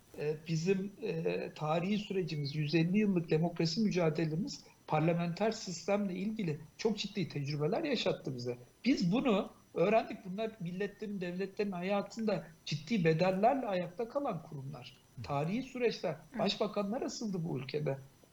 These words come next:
Speaker 1: E, e, ihtilaller oldu. Yani Türkiye bütün bunları gözyaşlarıyla, tecrübelerle yaşadı. Biz de diyoruz ki, e, güçlendirilmiş parlamenter sistem. Adını da öyle koyduk.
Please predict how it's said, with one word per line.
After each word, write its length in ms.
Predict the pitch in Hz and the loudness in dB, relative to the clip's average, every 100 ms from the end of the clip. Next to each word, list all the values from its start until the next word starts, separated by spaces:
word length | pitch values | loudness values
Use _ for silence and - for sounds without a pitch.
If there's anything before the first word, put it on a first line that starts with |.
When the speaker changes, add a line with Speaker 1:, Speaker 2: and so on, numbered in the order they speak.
| _ - | _ 0
Speaker 1:
E, 100 | - | 4
e, 580 | 78 - - 185 208 226 | 4 4 2 2 2 2
ihtilaller 640 | - - 175 202 208 247 | 0 2 4 4 4 4
oldu. 400 | 262 226 156 143 | 2 0 -2 -4
Yani 340 | 143 170 190 - | 0 2 2 -2
Türkiye 540 | - 233 - 262 233 190 | -8 -12 -10 -2 -2 -2
bütün 380 | - 269 269 | -12 -14 -12
bunları 520 | 226 226 220 165 165 175 - _ | -10 -6 -4 -2 -2 -6 -18 _
gözyaşlarıyla, 1080 | 175 208 233 233 180 - 185 208 196 170 135 | 0 2 2 0 -2 -6 -8 -6 -6 -6 -6
tecrübelerle 720 | 156 170 180 196 196 240 233 220 | -6 -6 -4 -2 2 2 2 0
yaşadı. 480 | 170 - 180 294 - _ - | 0 -2 -6 -6 -12 _ -10
Biz 120 | 196 | -4
de 120 | 277 214 | -2 -2
diyoruz 360 | 254 330 - | -2 -4 -6
ki, 260 | - 202 147 - - - _ _ - | 0 0 0 -10 -20 -20 _ _ -4
e, 60 | |
güçlendirilmiş 1000 | - 160 175 - 247 240 247 262 277 294 - | -2 2 2 2 6 6 4 0 -2 -4 2
parlamenter 640 | 214 185 156 143 143 139 | 2 2 -6 -8 -10 -12
sistem. 240 | - 160 | -12 -12
Adını 320 | 165 170 214 220 | -8 -6 -4 0
da 120 | 190 | 0
öyle 260 | 233 233 | 2 0
koyduk. 360 | 233 156 113 | 0 -4 -6